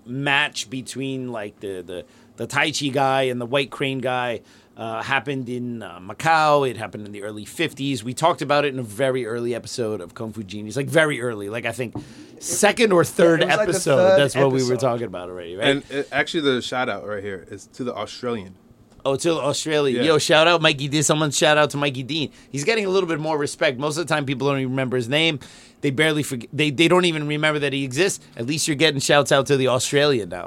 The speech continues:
Speaker 1: all right?
Speaker 2: Absolutely. Fantastic.
Speaker 1: So, uh, we're moving on up. Uh, so, yeah, so that fight was famous for a couple reasons. One, it was an absolute farce. I mean, when you watch the video of that fight,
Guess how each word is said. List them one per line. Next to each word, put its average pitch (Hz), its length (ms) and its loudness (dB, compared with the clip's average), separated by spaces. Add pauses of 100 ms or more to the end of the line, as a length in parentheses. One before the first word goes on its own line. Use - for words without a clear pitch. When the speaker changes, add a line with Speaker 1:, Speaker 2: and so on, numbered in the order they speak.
(120)
Speaker 1:
all - 60 -16 (120)
right? 127 140 -2
Speaker 2:
Absolutely. 135 240 -12
Fantastic. 139 500 -8
Speaker 1:
So, 139 260 4
uh, 107 420 -4
we're 135 240 0
moving 139 320 -2
on 131 160 0
up. 139 220 0 (300)
Uh, 147 500 4
so, 175 680 6 (380)
yeah, 170 340 4
so 160 180 -2
that 175 240 2
fight 180 360 0
was 139 180 -4
famous 139 340 0
for - 120 -6
a 123 60 -4
couple 117 220 -4
reasons. 95 380 -10
One, 160 240 2
it 123 80 -6
was 139 180 -4
an 151 100 -2
absolute 120 640 -10
farce. - 680 -14
I 110 80 -4
mean, 123 160 -2
when 139 140 -2
you 143 80 -2
watch 147 360 -2
the 131 100 -4
video 110 280 -6
of 90 100 -14
that 80 160 -14
fight, - 340 -16